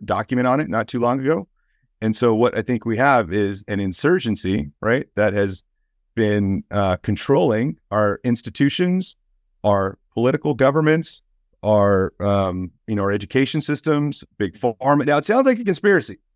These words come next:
right? A couple years ago, if I would have been talking about this stuff with you, you'd been like,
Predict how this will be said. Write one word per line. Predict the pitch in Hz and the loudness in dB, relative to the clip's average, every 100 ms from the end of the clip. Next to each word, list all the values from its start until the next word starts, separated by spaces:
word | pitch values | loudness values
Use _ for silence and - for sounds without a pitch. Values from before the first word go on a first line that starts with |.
| _ | _
right? | 131 156 | -2 -2
A | 135 | 0
couple | 208 214 | 2 2
years | 185 214 170 | 2 2 2
ago, | 147 143 | 2 2
if | 135 | 2
I | 156 | 2
would | 139 | 2
have | |
been | 135 | 0
talking | 165 185 151 | 2 2 2
about | 123 113 110 | 0 -2 -4
this | 98 | -4
stuff | 107 92 | -2 -2
with | 92 | -4
you, | 113 | -2
you'd | 123 | 0
been | 135 131 | 0 0
like, | 123 117 | 0 -2